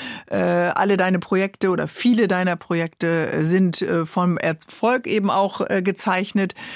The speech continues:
Da muss man ja auch ganz besonders auswählen. Wer macht das? Machst du das alleine oder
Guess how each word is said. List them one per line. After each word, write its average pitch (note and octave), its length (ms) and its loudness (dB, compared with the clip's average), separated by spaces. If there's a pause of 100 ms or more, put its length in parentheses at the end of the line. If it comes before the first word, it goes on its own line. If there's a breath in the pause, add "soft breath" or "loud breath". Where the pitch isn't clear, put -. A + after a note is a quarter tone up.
(200 loud breath)
Da F3+ 100 0
muss G#3 220 2
man A3 120 4
ja G#3+ 100 4
auch - 100 0
ganz G#3 240 2
besonders G3 600 0
auswählen. D#3 800 0
Wer G#3+ 160 0
macht D#4 300 -2
das? F3 160 -2
Machst - 240 -2
du G#3 80 2
das F#3+ 140 0
alleine C4+ 680 0
oder G3+ 400 0